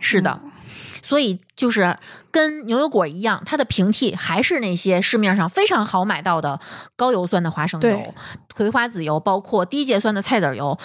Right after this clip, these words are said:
Speaker 1: 大家在市面上去找，在这个它的包装上一定会标注它的油酸含量是超过五十五。
Speaker 2: 哎，这是它的卖点。
Speaker 1: 对，
Speaker 2: 它肯定用最大的字儿让你看见。
Speaker 1: 好找。对，
Speaker 2: 嗯。
Speaker 1: 就如果你想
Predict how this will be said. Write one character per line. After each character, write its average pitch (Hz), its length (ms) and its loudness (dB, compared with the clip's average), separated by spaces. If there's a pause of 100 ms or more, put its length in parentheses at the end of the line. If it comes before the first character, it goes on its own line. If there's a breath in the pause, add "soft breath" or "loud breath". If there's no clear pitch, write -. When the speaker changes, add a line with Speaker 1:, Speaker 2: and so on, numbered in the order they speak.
(160 loud breath)
Speaker 1:
大 302 100 -2
家 294 80 -2
在 277 140 0
市 277 160 0
面 262 180 0
上 214 100 2
去 262 160 0
找， 156 480 -2 (460 loud breath)
在 220 260 0
这 208 140 0
个 175 300 -2 (400)
它 - 120 -4
的 269 80 2
包 320 200 2
装 320 120 4
上 285 160 0
一 202 140 -4
定 349 160 2
会 226 160 2
标 233 220 0
注 220 120 -4
它 226 120 0
的 220 80 0
油 190 160 2
酸 226 180 2
含 185 140 0
量 190 160 2
是 180 320 0 (420 loud breath)
超 285 160 0
过 254 100 4
五 175 160 0
十 240 120 -6
五。 226 40 -6
Speaker 2:
哎， 285 440 2
这 392 180 0
是 330 60 0
它 370 60 2
的 427 100 2 (200)
卖 349 120 0
点。 220 240 -2
Speaker 1:
对， 214 260 0 (300 loud breath)
Speaker 2:
它 - 100 -4
肯 - 140 -2
定 392 120 0
用 392 220 -2
最 440 220 0
大 311 160 -2
的 269 100 0
字 311 120 -4
儿 254 240 2
让 254 200 0
你 226 80 -10
看 254 220 -2
见。 190 240 0
Speaker 1:
好 - 40 -10
找。 - 40 -20 (140)
对， 233 120 0
Speaker 2:
嗯。 - 80 -8
Speaker 1:
就 359 100 0
如 311 140 0
果 302 120 2
你 302 60 -6
想 220 220 0